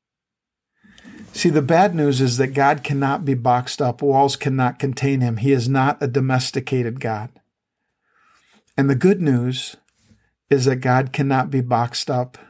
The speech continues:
and walls cannot contain him. He is not a domesticated God. The good news is that we have a strong hope that he will be found. When we walk downtown on a Friday night or go to class or work or the grocery store, we have a strong hope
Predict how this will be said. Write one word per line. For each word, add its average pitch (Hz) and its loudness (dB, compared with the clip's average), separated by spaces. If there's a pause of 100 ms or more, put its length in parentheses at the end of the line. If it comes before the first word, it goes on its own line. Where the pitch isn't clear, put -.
and 127 0
walls 131 2
cannot 131 -4
contain 127 -4
him. 120 -6 (760)
He - 0
is 127 2
not 127 2
a 120 0
domesticated 123 -4
God. 131 -8 (1000)
The 156 2
good 170 4
news 165 0
is 131 0
that 139 2
we 160 4
have 139 0
a 147 2
strong 160 -2
hope 143 0
that 139 -6 (320)
he 185 4
will 156 2
be 127 0
found. 131 -4
When 143 -2
we 160 0
walk 165 0
downtown 147 0
on 131 -2
a 127 -4
Friday 143 -4
night 139 -2 (280)
or 139 0
go 156 4
to 156 0
class 143 -2
or 143 0
work 147 0
or 147 2
the 135 0
grocery 139 0
store, 147 0
we 160 4
have 156 0
a - -2
strong 160 -2
hope 139 0